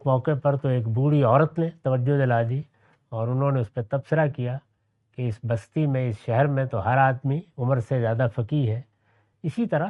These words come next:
لوگ توجہ دلاتے رہتے۔ سیدنا علی کے واقعات ہیں، تو اس سے اندازہ کیا جا سکتا ہے کہ ہر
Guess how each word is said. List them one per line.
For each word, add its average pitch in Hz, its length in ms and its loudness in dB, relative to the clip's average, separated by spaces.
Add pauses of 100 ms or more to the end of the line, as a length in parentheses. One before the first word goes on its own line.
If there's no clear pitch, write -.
لوگ 131 300 -2
توجہ 143 360 0
دلاتے 117 380 -2
رہتے۔ 113 280 -6
سیدنا 123 520 -2
علی 151 200 0
کے 165 120 -2
واقعات 135 640 -2
ہیں، 135 60 -12 (720)
تو 165 60 -12
اس 165 140 -6
سے - 160 0
اندازہ 160 360 4 (140)
کیا 156 180 2
جا 139 180 2
سکتا 120 440 -2
ہے 107 140 -2 (720)
کہ 117 140 -8
ہر - 160 -2